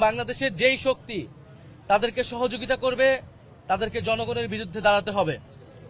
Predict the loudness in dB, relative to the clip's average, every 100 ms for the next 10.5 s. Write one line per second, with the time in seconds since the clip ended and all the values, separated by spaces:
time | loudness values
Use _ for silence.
0 | -20 -20 -20 -20 -16 -2 4 6 6 4
1 | 2 -4 -6 -4 0 0 -2 -10 -20 -20
2 | -6 -2 0 -2 -2 -10 0 2 4 0
3 | -6 -20 -20 -20 -20 -20 -20 -10 8 10
4 | 10 6 -2 -2 2 0 0 -4 -6 -8
5 | -4 -4 -6 -12 -20 -20 -20 -6 -2 0
6 | 4 4 6 4 0 -4 -4 -2 -2 -4
7 | -6 -6 -6 -4 -4 -2 -2 2 2 2
8 | -2 -6 -12 -18 -20 -20 -20 -20 -20 -20
9 | -20 -20 -6 6 8 8 6 2 -2 -6
10 | -2 -2 0 2 4